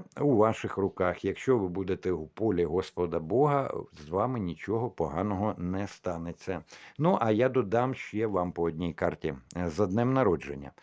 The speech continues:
Якщо ви народилися першого, десятого, дев'ятнадцятого або двадцять восьмого числа будь-якого місяця, карта диявола, тут вона називається enemy, ворог, вона перегорнута, тож нічого не бійтеся, сьогодні можна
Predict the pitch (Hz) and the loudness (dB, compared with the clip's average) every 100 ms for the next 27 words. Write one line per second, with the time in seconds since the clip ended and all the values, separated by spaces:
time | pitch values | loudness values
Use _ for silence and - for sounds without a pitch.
0 | - - 104 107 - 156 160 156 151 113 | -20 -6 0 2 6 6 6 4 4 4
1 | 95 - - 131 - 123 107 - 123 139 | 4 0 2 2 4 2 2 2 4 4
2 | 123 98 95 92 113 120 - 101 90 92 | 2 2 0 2 0 -2 0 0 2 2
3 | 87 90 87 80 78 - 78 78 80 - | 0 -2 -6 -8 -8 -6 -10 -10 -12 -8
4 | 80 78 78 80 - 80 87 120 143 - | -6 -6 -6 -6 -4 -4 -4 -4 -8 -4
5 | 123 - 101 87 87 80 95 85 78 78 | -6 -2 -2 -2 -8 -4 -4 -4 -4 -4
6 | 87 120 127 95 87 82 82 82 82 82 | -4 -4 -6 -8 -8 -8 -6 -8 -8 -6
7 | 80 80 80 - - - 95 90 95 113 | -4 -4 -6 -10 -12 -8 -6 -4 -6 -6
8 | 92 87 82 101 - - - - 139 143 | -2 0 0 0 -4 -20 -12 -2 0 2
9 | 107 92 76 82 87 127 139 147 - 107 | 2 2 0 -2 -2 -4 -6 -4 -4 -4
10 | 95 85 107 87 87 82 80 135 151 147 | -4 -4 -2 -2 -4 -6 -6 -8 -6 -4
11 | 127 - 98 101 95 98 98 90 85 80 | -4 -2 -2 -2 -2 -2 -2 -4 -4 -10